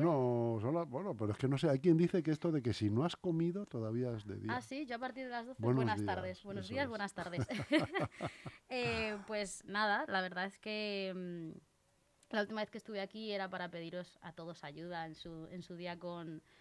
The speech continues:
Speaker 2: con, de una manera financiera, porque ir a estudiar a Estados Unidos no es nada barato y, y vivir allí tampoco.
Speaker 1: Menos.
Speaker 2: Pero la verdad es que, mm, al final, con la ayuda de todos, conseguí irme.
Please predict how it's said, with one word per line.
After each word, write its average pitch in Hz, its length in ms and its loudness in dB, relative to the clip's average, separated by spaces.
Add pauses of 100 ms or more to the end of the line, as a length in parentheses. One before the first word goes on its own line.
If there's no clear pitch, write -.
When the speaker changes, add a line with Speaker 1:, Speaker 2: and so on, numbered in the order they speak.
(440)
Speaker 2:
con, 185 1040 0
de 190 120 -2
una 196 100 -2
manera 190 560 -2 (320)
financiera, 196 800 -2
porque 170 320 -10
ir 165 100 -6
a 175 40 -8
estudiar 175 240 -10
a 175 40 -8
Estados 175 300 -12
Unidos 175 300 -8
no 175 100 -8
es 160 100 -12
nada 165 440 -8
barato 165 500 -10 (100)
y, 165 460 -10
y 185 100 -6
vivir 170 280 -6
allí 170 260 -8 (180)
tampoco. 185 520 -2
Speaker 1:
Menos. 95 500 -2 (460)
Speaker 2:
Pero 214 960 2
la 190 100 2
verdad 190 140 -2
es 185 80 -8
que, 208 240 -8
mm, 175 640 -6 (300)
al 196 120 -6
final, 190 380 -4
con 196 160 -2
la 185 60 -2
ayuda 185 240 -4
de 185 80 -4
todos, 190 240 -6
conseguí 190 500 -6
irme. 214 300 -6